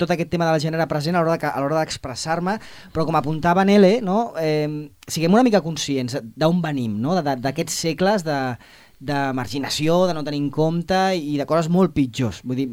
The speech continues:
partim d'això. Llavors, amb això ben clar, igual agafem forces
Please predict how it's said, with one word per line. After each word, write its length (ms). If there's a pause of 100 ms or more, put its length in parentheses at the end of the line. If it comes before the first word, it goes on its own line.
partim 320
d'això. 380
Llavors, 320 (180)
amb 220
això 260
ben 320
clar, 300 (240)
igual 320 (260)
agafem 920
forces 680